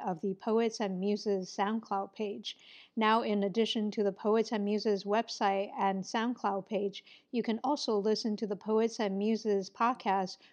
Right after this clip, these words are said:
wherever you listen to podcasts. With us today is Julie Danho, with whom I will be discussing her poem,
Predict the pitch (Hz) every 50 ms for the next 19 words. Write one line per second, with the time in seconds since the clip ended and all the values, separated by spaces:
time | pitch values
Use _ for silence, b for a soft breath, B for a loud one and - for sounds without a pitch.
0 | b b - 233 240 233 226 220 233 214 202 214 208 196 208 214 - - 208 202
1 | 196 - 208 185 - 220 220 233 226 - - 196 208 202 185 - - - - -
2 | - _ _ _ _ _ _ _ _ _ b b b b b b b b b b
3 | b _ _ - 240 247 240 277 262 277 - - - 285 226 214 208 208 233 233
4 | 233 202 196 190 - - - 240 226 226 220 220 220 202 190 214 214 220 233 233
5 | 220 - 220 196 190 190 196 190 b b b b b - 226 214 - - 269 277
6 | 277 277 269 - - 226 220 202 202 214 208 196 - 214 196 - - 247 220 -
7 | - 254 214 208 202 196 180 208 202 208 202 - - 247 247 220 202 202 202 196